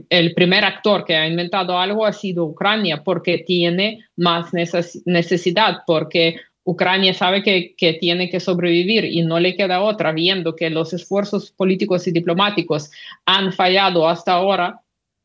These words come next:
eh, cu-, eh, con el presidente Zelensky pidiendo armas de largo alcance,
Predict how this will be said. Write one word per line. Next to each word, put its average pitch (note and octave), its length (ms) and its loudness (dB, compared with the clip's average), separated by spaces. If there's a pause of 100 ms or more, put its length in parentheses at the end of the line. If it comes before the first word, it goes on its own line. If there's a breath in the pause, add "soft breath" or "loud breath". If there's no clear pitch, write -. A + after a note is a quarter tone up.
(120)
eh, F3 300 0 (460)
cu-, - 180 -8
eh, F3 160 2
con F3 380 4
el E3 180 4
presidente F3+ 500 0
Zelensky F#3 460 -2
pidiendo F3 500 0
armas F3+ 300 0
de F3+ 80 -2
largo F3+ 300 0
alcance, F3+ 720 -2